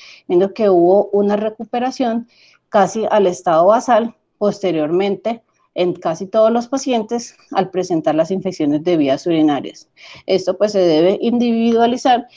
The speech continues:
ya que si, pues, no es una infección, si es una infección de vías urinarias que es grave y lleva a un estado séptico prolongado, pues puede haber, em, puede haber que haya una disfunción,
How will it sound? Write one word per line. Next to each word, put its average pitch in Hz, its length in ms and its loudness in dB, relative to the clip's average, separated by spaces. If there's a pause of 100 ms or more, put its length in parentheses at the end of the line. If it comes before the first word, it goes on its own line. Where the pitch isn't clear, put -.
(260)
ya - 160 0
que 180 120 -4
si, 202 200 -6
pues, 165 320 -6
no 165 340 2
es 196 220 0
una 208 180 0
infección, 196 380 -6
si 220 120 2
es 190 120 2
una 208 220 0 (120)
infección 202 460 -2
de 185 140 0
vías 208 420 2
urinarias 175 400 0
que - 140 -6
es 185 140 -4
grave 196 540 4
y 185 160 -6
lleva 160 320 -2
a - 160 -4
un 175 140 -4
estado 185 600 -2
séptico 196 600 -8
prolongado, 214 680 0 (340)
pues 185 160 -2
puede 175 260 2
haber, 180 440 4 (300)
em, 175 720 2 (560)
puede 185 180 2
haber 180 280 2
que 196 100 -4
haya 175 400 -4
una 180 240 -4
disfunción, 165 800 -4